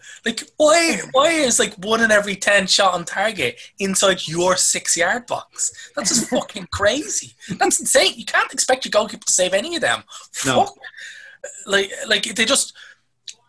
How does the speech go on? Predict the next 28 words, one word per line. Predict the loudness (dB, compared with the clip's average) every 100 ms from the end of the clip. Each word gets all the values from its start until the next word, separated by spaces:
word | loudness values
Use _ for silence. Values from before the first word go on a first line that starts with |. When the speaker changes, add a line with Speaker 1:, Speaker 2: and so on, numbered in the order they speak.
| _ _ _ _ -2
Speaker 1:
like, | 0 2
again, | 2 2 2 0 -10 _ _ _ -4
like, | -4 0
this | 0 0
is | 0
not, | 0 0
like, | -2
Kepa | -2 -2
has | -4 -4
been | -6 -18 -8
terrible, | -2 0 0 -2 -16 -18
like, | -16 -12 -10
and | -10 -12
the, | -12
the | -10
numbers | -6 -4 -4 -6
he's | -8
been | -14
posting | -10 -8 -8 -12
up | -14
have | -12
been | -12
fucking | -8 -8 -8 -14 -10
awful. | -4 -4 -6 -16 _ -20 -20 -6
But | -2
his | -2
Speaker 2:
Mm. | -2
Speaker 1:
defense | 0 0 -2